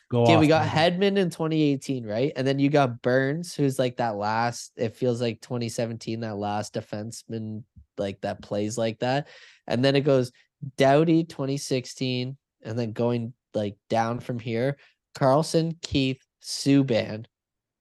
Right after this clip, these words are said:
Speaker 2: Carlson, Lindstrom, Keith,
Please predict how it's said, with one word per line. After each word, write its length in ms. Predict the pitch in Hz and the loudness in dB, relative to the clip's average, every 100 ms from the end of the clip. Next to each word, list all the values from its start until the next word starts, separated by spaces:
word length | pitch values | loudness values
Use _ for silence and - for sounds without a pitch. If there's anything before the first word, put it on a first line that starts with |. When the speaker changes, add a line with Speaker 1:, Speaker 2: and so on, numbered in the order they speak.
| _ | _
Speaker 2:
Carlson, 720 | - - 135 165 - 165 175 - _ _ _ | -2 2 4 2 2 0 0 -8 _ _ _
Lindstrom, 880 | 110 120 143 190 202 - 247 247 269 - | -2 2 4 4 2 0 4 4 4 -4
Keith, 500 | - - 160 175 | -4 2 2 2